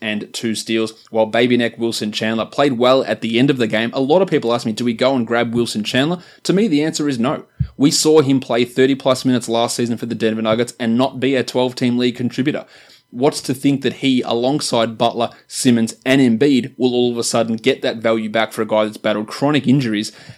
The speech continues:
um, and isn't that good, is just not going to do anything that's worthy. Fourteen team leaguers, sure. Maybe you have a look at him there. Sixteen team leaguers, no worries. Twelves, forget it.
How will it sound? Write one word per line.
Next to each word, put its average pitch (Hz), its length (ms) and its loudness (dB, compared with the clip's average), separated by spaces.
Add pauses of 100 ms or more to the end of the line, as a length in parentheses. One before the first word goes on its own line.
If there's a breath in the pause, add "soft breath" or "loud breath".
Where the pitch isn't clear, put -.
(140 loud breath)
um, 113 640 -2
and 120 160 -2
isn't 143 300 0
that 117 220 -2
good, 117 320 0
is 123 180 -2
just 135 240 -6
not 143 180 0
going 123 140 2
to 117 80 0
do 113 260 -2
anything 117 360 -2
that's 107 160 -6
worthy. 107 420 -2 (240)
Fourteen 160 480 2
team 143 240 2
leaguers, 139 360 0 (100)
sure. - 440 -8 (120)
Maybe 120 320 0
you 110 140 -2
have 110 160 2
a - 20 -4
look 107 180 -8
at 107 80 -6
him 104 120 -2
there. 104 160 -8
Sixteen 151 440 -2
team 139 260 0
leaguers, 135 300 -4
no 123 220 0
worries. 95 440 -4 (380 soft breath)
Twelves, 147 600 0
forget 110 360 -2
it. 101 140 -6